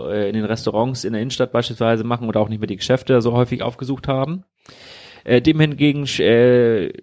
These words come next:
wird halt auch widersprochen in diesem Artikel von dem Pinneberger Tageblatt, dass die im, dass das Kreisverkehrsamt halt so weit außerhalb ist, dass eigentlich niemand in die Innenstadt geht.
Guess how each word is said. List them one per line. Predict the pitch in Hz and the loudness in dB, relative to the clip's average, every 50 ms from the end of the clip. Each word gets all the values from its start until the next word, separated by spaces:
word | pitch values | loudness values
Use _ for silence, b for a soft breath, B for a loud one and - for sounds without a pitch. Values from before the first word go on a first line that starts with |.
| - 50 - | -16 -16 -18
wird | - 85 104 120 101 85 80 120 131 117 - | -16 -12 -12 -12 -12 -8 -2 0 0 2 2
halt | 123 127 113 | 0 2 2
auch | 104 123 - | 2 0 0
widersprochen | 139 131 131 123 - - - 131 135 - 151 | 0 0 0 0 -2 0 0 0 0 0 -4
in | 131 127 | -8 -8
diesem | 120 117 117 | -8 -6 -6
Artikel | 110 110 - 139 - - | -6 -4 -4 -6 -6 -4
von | - 123 120 | -4 -2 -2
dem | 120 117 | -2 -2
Pinneberger | - 135 123 117 95 117 117 110 117 113 | -2 -2 -2 0 2 2 2 2 2 0
Tageblatt, | 127 127 127 127 123 110 117 113 117 - 110 | 2 0 0 0 -2 -2 -2 -2 0 0 0
dass | 110 117 - - - - | 0 0 0 -4 -8 -6
die | _ 123 123 - 95 | _ -4 -2 -2 -4
im, | 123 117 101 110 117 110 | -4 -6 -8 -10 -6 -2
dass | - 113 - | -2 -2 0
das | - 110 - | -2 -6 -2
Kreisverkehrsamt | - 107 113 123 123 - - - - 123 - - 131 127 120 - - 120 113 113 | 0 0 0 0 0 -2 -8 -8 -10 -10 -6 -4 -4 -4 -4 -6 -10 -8 -4 -2
halt | 113 110 98 | -2 -2 0
so | 110 139 170 | 2 2 2
weit | 170 156 - - | 4 2 2 2
außerhalb | 107 113 110 113 110 104 107 104 107 104 - | 2 0 2 0 -2 -2 0 0 0 0 -2
ist, | - 127 156 - - _ _ B B B B B B B B B B B - | -6 -6 -6 -6 -10 _ _ B B B B B B B B B B B 0
dass | 113 110 113 - - - - - _ | 0 0 2 0 -4 -8 -10 -4 _
eigentlich | 107 113 123 123 135 127 120 110 127 | 2 2 2 2 0 -2 -2 -2 0
niemand | 135 139 139 131 123 123 120 - | 0 0 2 2 2 0 0 -2
in | 104 - 120 | -4 -2 0
die | 113 117 120 | 2 2 2
Innenstadt | 127 120 - 123 107 95 - - | 2 0 0 0 0 0 0 0
geht. | 113 117 127 147 156 - - - - | 0 2 2 2 0 -2 -10 -12 -14